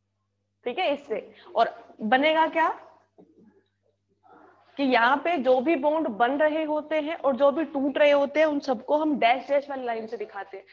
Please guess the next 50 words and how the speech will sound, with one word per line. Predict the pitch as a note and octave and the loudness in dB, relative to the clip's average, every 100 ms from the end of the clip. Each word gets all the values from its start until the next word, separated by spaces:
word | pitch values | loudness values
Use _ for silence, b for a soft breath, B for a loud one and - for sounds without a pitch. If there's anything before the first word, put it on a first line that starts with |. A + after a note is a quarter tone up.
| B B B | B B B
ठीक | C4+ | -8
है। | F4 | -8
तो | F4 - A#3+ | -10 -12 -8
ये | G#3+ C4+ | 4 4
वाला | D4+ D#4+ D#4+ | 6 2 2
double | C#4+ D4+ C#4+ | 2 0 -2
bond | D#4 F4+ A3 | -4 -4 -4
बन | A3 C4 | -6 -4
रहा | B3 G#3+ | -6 -6
है | - - B B | -10 -18 B B
तो | A#3 | -8
इसको | A#3+ D#4+ | -4 -2
हम | D#4 E4 - | 0 -2 -2
dash | C#4 C4 C4 | 2 2 0
से | E4 | -6
दिखाएंगे, | D#4 D4+ D4 D4 F4 _ - - | -6 -6 -10 -10 -14 _ -20 -14
ठीक | A#3+ | -6
है, | F#4+ G#4 B B | -6 -6 B B
ये | G3+ C4+ | 0 2
वाला | D4 D#4+ E4 | 4 2 2
टूट | D#4+ D4+ D#4 | 0 -4 -4
रहा | D4 | -6
है | D#4 | -4
तो | C#4 | -8
इसको | A#3 - C#4 | -10 -8 -6
भी | D4 | -4
डैश | C4 C#4 | -4 -4
से | C#4+ C#4 | -6 -8
दिखाएंगे, | C#4 C4 C4+ C#4+ | -6 -6 -6 -8
यानी | A#3 C#4 | -8 -8
इस | - D4 | -10 -12
पूरे | - C4+ D4 E4 | -10 -8 -6 -4
के | D#4+ | -6
ऊपर | C#4+ C#4 | -6 -8
क्या | C4+ B3 | -8 -8
है, | C4+ - b b b | -10 -14 b b b
Negative | A3+ A#3 B3+ C4+ B3+ | -6 -4 -4 -6 -10
charge | - - G3 | -12 -14 -16
है। | _ _ _ _ _ _ _ _ _ | _ _ _ _ _ _ _ _ _
ठीक | A#3+ D#4+ | -12 -12
है, | F4+ - | -14 -10
और | G#3 | -8
यहाँ | G#3+ A#3 B3 | -8 -8 -10
पे | C4+ C4+ | -8 -8
क्या | C#4 | -6
है, | C4+ A#3 | -6 -6
दोनों | A#3 A#3+ | -6 -8
तरफ | B3 D4+ G#4+ _ B3+ | -10 -12 -14 _ -14
oxygen | B3+ A#3+ G#3 G3 | -14 -14 -12 -12
है। | F#3 | -14